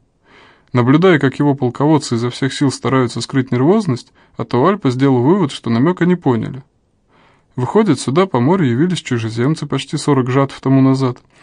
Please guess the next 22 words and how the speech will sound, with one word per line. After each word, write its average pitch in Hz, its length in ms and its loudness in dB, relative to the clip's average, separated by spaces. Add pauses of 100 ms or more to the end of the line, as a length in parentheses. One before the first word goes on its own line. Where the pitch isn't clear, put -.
(240)
Прибыли 175 340 2
они 120 160 2
на 117 100 -2
тех 131 200 -4
самых 113 300 0
судах, 135 400 -2
выброшенных 151 580 0
на 143 100 0
берег, 135 380 0 (320)
и 120 40 -2
были 127 220 2
побеждены. 170 720 0 (680)
Дочь 160 280 2
царицы 160 600 -2
Игуанамото 127 880 0 (100)
с 139 60 -14
большой 120 340 -2
охотой 123 360 -2
рассказала 135 460 -2
ему 127 200 0
эту 165 160 -2
историю. 117 500 -6